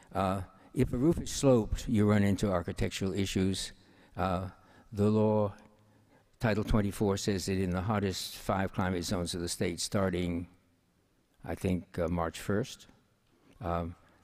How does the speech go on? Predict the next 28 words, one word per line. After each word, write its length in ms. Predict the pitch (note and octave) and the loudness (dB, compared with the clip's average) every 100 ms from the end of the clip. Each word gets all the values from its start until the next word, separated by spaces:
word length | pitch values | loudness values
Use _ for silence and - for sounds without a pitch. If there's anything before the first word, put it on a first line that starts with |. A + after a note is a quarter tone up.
| - | -6
if 140 | F#2+ | 0
a 60 | G2+ | 2
roof 340 | G2+ A2 G2 | 4 4 2
is 120 | F#2 | -2
sloped, 440 | - A2 G2+ F#2+ G2 | 0 2 2 0 -6
it 100 | G2 | -2
must 220 | F#2+ - | -2 -2
be 140 | F2+ | -4
at 100 | F2 | -2
least 480 | F2 D#2 - - - _ _ | -4 -4 -6 -10 -16 _ _
a 80 | - | -6
cool 240 | - G#2+ | 0 0
colored. 440 | F#2 D#2+ D#2 D#2 - - _ _ _ _ _ | 0 -4 -6 -8 -12 -20 _ _ _ _ _
And 140 | F#2+ G2 | 0 2
that's 160 | G#2 | 2
a 60 | A2 | -2
technology 500 | - F#2 G#2 F#2+ F#2 | -4 -2 0 0 0
I'd 140 | E2+ | 0
love 180 | F#2+ F#2+ | 0 -2
to 100 | F#2+ | -2
talk 200 | F#2+ F#2 | -2 -2
about 240 | F2 E2 F2 | 0 -2 -2
and 200 | G2 G2 | 2 2
do 120 | F#2+ G2+ | 4 2
not 200 | G2 E2 | 2 -2
have 200 | E2 - | -6 -8
time 320 | F2 E2 E2+ - | -10 -12 -14 -18
to. 140 | - | -20